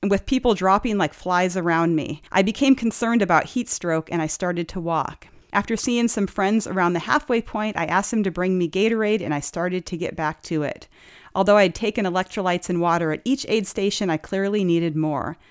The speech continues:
At thirty K, I got my head into the game and sailed through the final thirty to forty-two K, really enjoying every step. I finished with a sprint and smiling in five hours and twenty minutes.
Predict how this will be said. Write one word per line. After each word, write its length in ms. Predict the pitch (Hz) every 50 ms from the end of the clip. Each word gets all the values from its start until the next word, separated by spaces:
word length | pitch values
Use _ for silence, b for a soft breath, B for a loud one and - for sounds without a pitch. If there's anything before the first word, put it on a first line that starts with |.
| b b b b
At 140 | - - -
thirty 260 | 247 247 269 269 254
K, 240 | - - 254 226 226
I 80 | 196
got 220 | 165 175 180 180 180
my 80 | 165
head 240 | 156 - - 226 233
into 240 | 247 240 233 - 240
the 100 | 208 208
game 380 | 170 202 190 180 180 190 190 -
and 120 | - 151
sailed 420 | - - - 208 220 233 247 233 -
through 160 | - 208 196
the 80 | 170
final 440 | 175 - - 180 180 180 190 190 185
thirty 360 | 180 - - 226 247 233 247
to 100 | 233 -
forty-two 540 | 160 - - 208 214 220 208 - - 294 285
K, 260 | 277 - - 165 160
really 360 | 156 151 196 247 262 285 262 -
enjoying 500 | 180 175 - 165 160 165 165 165 - -
every 260 | 160 151 156 175 185
step. 460 | - - - 277 285 247 - - - - B B B B B B B B
I 100 | - 170
finished 380 | - - 240 254 269 254 -
with 140 | - 180 -
a 60 | 175
sprint 460 | 165 - - - - 247 269 285 - -
and 140 | 175 165 160
smiling 540 | - - 208 196 196 208 208 214 214 214 196
in 120 | 160 151
five 360 | - - 185 180 185 190 185
hours 360 | - 165 165 170 175 170 -
and 80 | 180 170
twenty 340 | - - 165 160 165 165 160
minutes. 440 | 151 143 143 135 - - - -